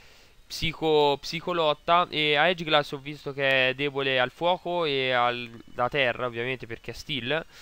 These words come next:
Quindi lui manda Sableye, gli-, noi utilizziamo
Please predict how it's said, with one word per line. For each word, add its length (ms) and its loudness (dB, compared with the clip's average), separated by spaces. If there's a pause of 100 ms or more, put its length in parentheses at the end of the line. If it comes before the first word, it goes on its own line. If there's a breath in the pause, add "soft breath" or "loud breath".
(560 loud breath)
Quindi 440 -4
lui 120 -4
manda 280 2
Sableye, 640 2 (220)
gli-, 180 -8
noi 180 -2
utilizziamo 640 -2